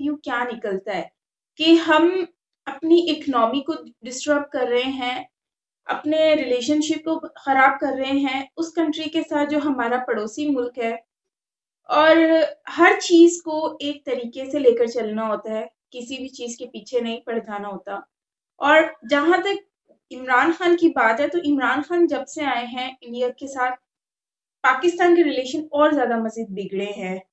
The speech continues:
बजाय इसके कि वो सही हों। तो मुझे लगता है कि ये एक अच्छा फैसला हो जाएगा कि वो अगर इस बात पे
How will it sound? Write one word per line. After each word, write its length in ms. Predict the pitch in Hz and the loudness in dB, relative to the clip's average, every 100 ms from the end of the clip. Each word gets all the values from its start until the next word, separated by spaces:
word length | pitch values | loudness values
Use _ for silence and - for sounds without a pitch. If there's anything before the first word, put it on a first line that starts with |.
| _ _ - | _ _ -10
बजाय 300 | 196 233 233 | -2 2 2
इसके 260 | 233 247 | 0 -6
कि 120 | 240 247 | -4 -4
वो 100 | 269 | -4
सही 380 | 269 220 226 | -4 -4 -4
हों। 320 | 233 202 180 170 _ _ _ _ _ | -4 -4 -6 -8 _ _ _ _ _
तो 80 | 311 | 4
मुझे 240 | 330 339 392 | 6 8 6
लगता 240 | 370 370 | 4 0
है 280 | 392 370 359 | -2 0 -2
कि 160 | 349 | 0
ये 220 | 320 269 311 | -2 -2 0
एक 160 | 330 | 0
अच्छा 240 | 294 - 302 | 0 -2 -4
फैसला 400 | 302 269 269 294 | 0 -2 0 0
हो 160 | 277 | 2
जाएगा 460 | 240 240 240 240 247 | 2 0 0 0 0
कि 280 | 240 254 254 | -2 -6 -2
वो 280 | 233 233 240 | 2 2 2
अगर 460 | 233 226 226 240 233 _ _ _ | 0 -4 -2 -2 -4 _ _ _
इस 180 | - - | -16 -6
बात 260 | 233 247 247 | 4 4 4
पे 140 | 262 | 2